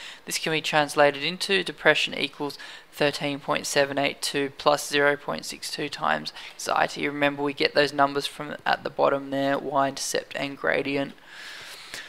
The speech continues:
So we can do three things from this. We can discuss the y-intercept, we can discuss the gradient, and we can also given a score, a sub for another score.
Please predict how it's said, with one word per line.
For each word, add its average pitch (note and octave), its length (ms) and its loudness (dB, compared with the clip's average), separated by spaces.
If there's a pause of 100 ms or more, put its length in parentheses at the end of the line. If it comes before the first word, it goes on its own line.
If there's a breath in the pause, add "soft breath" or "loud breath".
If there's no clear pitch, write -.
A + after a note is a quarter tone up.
So E3+ 280 6
we F3+ 160 2
can F#3 200 -6
do F3+ 200 2
three G3 340 2
things F3 680 0
from D3+ 720 6 (100)
this. E3 540 0
We D3 140 -2
can D3 340 -4
discuss - 640 4
the D3+ 140 0
y-intercept, D#3 600 2
we D3 140 -2
can D3+ 160 -10
discuss D3 420 -2
the - 100 -8
gradient, D3 460 4
and D3 120 -4
we C#3+ 100 -4
can - 160 -4
also C#3+ 540 2 (560 loud breath)
given D3 340 0
a D3 160 0
score, D#3 680 2
a D#3 60 -8
sub C#3+ 340 0
for - 240 2
another D3 420 4
score. G3+ 440 -2